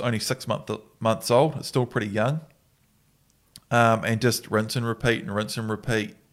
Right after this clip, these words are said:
And, um, your dog will pick it up. And it happens to everyone, to, to,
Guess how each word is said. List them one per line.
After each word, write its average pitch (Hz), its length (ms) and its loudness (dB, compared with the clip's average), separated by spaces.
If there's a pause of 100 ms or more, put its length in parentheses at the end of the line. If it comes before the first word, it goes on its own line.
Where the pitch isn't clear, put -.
(200)
And, 98 460 -4
um, 98 480 0 (640)
your 104 100 -10
dog 95 220 0
will 90 60 -10
pick - 200 -10
it 101 80 -2
up. 117 240 -6 (1600)
And 104 180 2
it 107 120 -2
happens 117 360 0
to - 140 -4
everyone, 110 520 0
to, 107 320 0
to, 107 440 -4